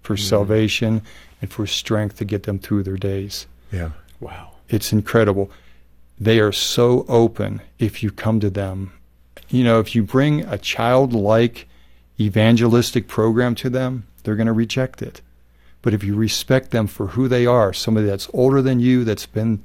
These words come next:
Speaker 1: there before you,
Speaker 2: Yeah.
Speaker 1: and understands things that you never even thought of, if you come to them like that, and then you share them, with them what Jesus promised,
Speaker 2: Yeah.
Speaker 1: they are very open.
Speaker 2: Bill, right at the end here for the viewer or the listener,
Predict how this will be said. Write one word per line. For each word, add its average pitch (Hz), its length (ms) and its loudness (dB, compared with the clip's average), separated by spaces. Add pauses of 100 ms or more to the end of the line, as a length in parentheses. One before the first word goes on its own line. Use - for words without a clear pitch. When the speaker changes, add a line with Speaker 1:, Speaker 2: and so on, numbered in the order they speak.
Speaker 1:
there 117 180 -2
before 107 440 0
you, 123 300 0 (220)
Speaker 2:
Yeah. 80 240 -8
Speaker 1:
and 110 140 0
understands 123 640 2
things 117 240 0
that 107 100 -2
you 113 140 2
never 107 200 2
even 104 160 2
thought 107 360 2
of, 127 260 -2 (720)
if - 140 -10
you 131 80 -2
come 151 280 -2
to 135 80 2
them 117 220 2
like 98 280 -4
that, 123 440 -2 (200)
and 104 120 -2
then 107 140 0
you 113 100 0
share 117 380 0
them, 101 180 -4 (200)
with 110 260 -2
them 98 320 -2
what 104 160 -2
Jesus 110 420 -4
promised, 104 680 -6 (580)
Speaker 2:
Yeah. 90 120 -6
Speaker 1:
they 104 160 0
are 104 200 0
very 101 280 -2
open. 104 380 -6 (320)
Speaker 2:
Bill, 135 160 8
right 151 220 4
at 180 80 -4
the 107 140 0
end 113 160 2
here 95 200 2
for - 160 -4
the 85 160 0
viewer 95 460 0
or 85 80 2
the 78 100 -4
listener, 80 720 -4